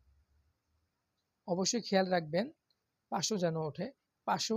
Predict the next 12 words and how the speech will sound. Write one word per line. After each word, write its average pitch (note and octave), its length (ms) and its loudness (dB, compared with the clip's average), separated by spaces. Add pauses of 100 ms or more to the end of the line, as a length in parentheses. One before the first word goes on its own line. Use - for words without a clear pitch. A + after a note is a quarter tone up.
উঠলে G#3+ 260 -4
একদম G3 260 -2
হান্ড্রেড, F#3 340 -4
হান্ড্রেড F3 280 -2
কম্প্রেসর F3+ 420 -6
ওকে E3 300 -8
আছে। D#3 240 -8 (520)
অস-, - 240 -6
অনেক G3+ 180 0
সময় A3+ 260 -4
দেখা G3 200 0
যায় G3 180 0